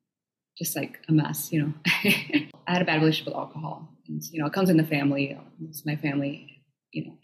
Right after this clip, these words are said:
has, has that. And so, uh, I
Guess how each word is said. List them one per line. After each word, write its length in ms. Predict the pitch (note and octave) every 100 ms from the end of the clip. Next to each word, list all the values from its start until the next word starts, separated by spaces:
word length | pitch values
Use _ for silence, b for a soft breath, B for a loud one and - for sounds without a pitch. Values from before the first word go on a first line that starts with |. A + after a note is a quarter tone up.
| -
has, 240 | - - -
has 160 | D3+ -
that. 160 | - - _
And 120 | D#3+
so, 340 | D#3 D#3+ D3+ B B B B B _ -
uh, 400 | D#3+ D3+ D3 D3 - - _ _ _ _ _
I 80 | -